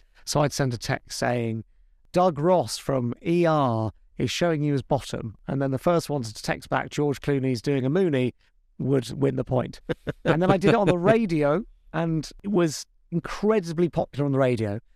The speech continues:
Speaker 1: So popular, I thought, "This is too good for the radio. This should be a T V show." And so I pitched a show that was a bit like, I guess, the sort of the, the essence of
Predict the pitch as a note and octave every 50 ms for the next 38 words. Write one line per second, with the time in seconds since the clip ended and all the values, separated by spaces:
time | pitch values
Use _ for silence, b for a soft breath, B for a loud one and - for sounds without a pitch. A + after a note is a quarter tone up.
0 | _ _ _ _ - - A3+ A3+ - A3 A3+ D3+ D#3 D#3 D3+ C3+ D#3 D3+ D3+ C#3
1 | F#2 - - - _ _ - F#3 - - A#2+ - - - A2 - - G3 - -
2 | - - G#2+ G#2 G2 G2 - - G#2 A#2+ D3 E3 - - - - C#3 B2+ B2 -
3 | - F3+ E3+ D#3 G3+ A3+ A3 - - - - - _ _ _ _ - - - -
4 | - - - - - - G3+ F3 - A#3+ B3 - - - D#4 - - G#3+ - -
5 | - A#3+ A#3 A#3 A#3+ B3 D#4+ - - _ _ - - D#3+ - A3+ B3 G3+ E3 F#3
6 | D#3+ - A#3 A#3+ A#3 B3+ G3+ G3+ G#3 G3 G3 F#3+ F#3 F#3 F#3 F3+ F3+ - - -
7 | - - _ - _ _ - - - - A3+ - - - A#3 F#3+ - - F#3+ F#3
8 | D#3+ D3 A3 A#3 - - A3+ - A3 G3+ E3 - - - E3 - - - - E3
9 | D#3 C#3+ B2 A2 - -